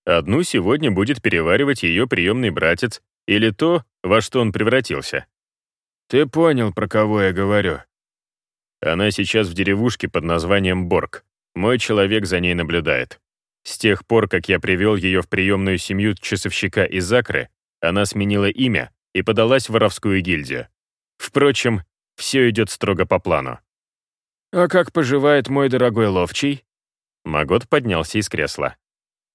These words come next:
«Сегодня я ему немного помог. Гаргал ощутимо ослаблен». Слова некроманта повисли в воздухе вместе с серым пухом.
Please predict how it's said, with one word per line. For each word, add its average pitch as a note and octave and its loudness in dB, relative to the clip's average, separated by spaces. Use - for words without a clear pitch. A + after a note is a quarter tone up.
«Сегодня G#2 0
я G#2+ 0
ему G#2 0
немного F2+ -2
помог. D#2+ -4
Гаргал F2 2
ощутимо F2+ -2
ослаблен». F2 -2
Слова A#2 2
некроманта A#2+ 0
повисли G2 0
в E2 -4
воздухе A2+ 0
вместе A#2 -4
с - -6
серым E2+ -2
пухом. C2 -8